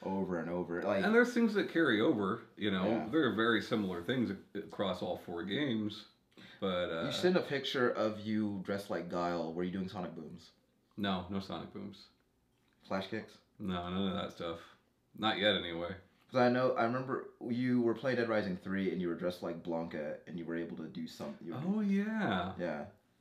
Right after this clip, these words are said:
Speaker 2: That's
Speaker 1: You were, I
Speaker 2: right.
Speaker 1: think you were able to do his
Speaker 2: He had, like, electricity thing, though.
Speaker 1: Yeah,
Speaker 2: Like
Speaker 1: 'cause, like, it was the, the Blanca mask with the car battery, I think.
Speaker 2: Yeah, because, like,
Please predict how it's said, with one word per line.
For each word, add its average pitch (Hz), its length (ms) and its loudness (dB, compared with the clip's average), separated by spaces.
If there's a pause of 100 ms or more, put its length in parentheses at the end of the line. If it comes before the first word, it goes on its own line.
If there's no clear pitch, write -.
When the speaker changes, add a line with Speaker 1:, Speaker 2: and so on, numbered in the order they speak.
(480)
Speaker 2:
That's 117 100 -2
Speaker 1:
You 120 80 6
were, - 160 8
I 117 40 8
Speaker 2:
right. 120 80 8
Speaker 1:
think 143 160 -4
you 139 60 -4
were 135 60 0
able 123 240 4
to 101 60 0
do 113 100 2
his 107 200 -4
Speaker 2:
He 156 140 6
had, 180 220 4
like, 147 180 2
electricity 117 720 -2
thing, 92 300 -2
though. 90 160 -2
Speaker 1:
Yeah, 123 120 8
Speaker 2:
Like 113 80 6
Speaker 1:
'cause, 127 120 2
like, 123 160 6
it 123 60 4
was 123 180 2
the, 104 360 4
the 104 80 0
Blanca 117 400 2
mask 120 280 4
with 101 100 -4
the - 60 -6
car 92 320 -2
battery, 101 360 2
I 110 80 2
think. 117 300 0
Speaker 2:
Yeah, 147 380 6
because, 113 420 2
like, 120 420 4